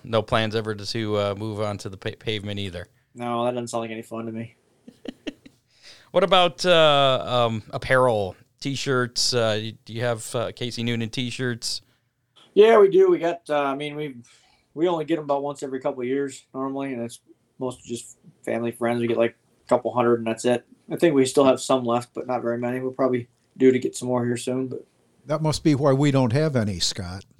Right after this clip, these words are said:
Speaker 1: Must be.
Speaker 2: <laughs> Probably. Yeah.
Speaker 3: That's your, that's the best way to get invited back, by the way. But,
Speaker 2: <laughs>
Speaker 3: well, I
Speaker 1: Well, we,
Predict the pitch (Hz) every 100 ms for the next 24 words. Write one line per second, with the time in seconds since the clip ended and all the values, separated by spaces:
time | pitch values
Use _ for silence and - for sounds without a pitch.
0 | - - 117 123 - 123 156 - - 120
1 | - - 143 _ 110 _ - _ - _
2 | _ - - - _ _ - - - _
3 | _ _ _ _ _ _ _ _ _ _
4 | 175 - 160 143 208 - 143 175 180 165
5 | 147 135 135 131 120 135 123 104 113 107
6 | 104 - 90 87 85 87 87 85 _ _
7 | _ - 120 - - - - 98 - -
8 | 131 - 190 233 208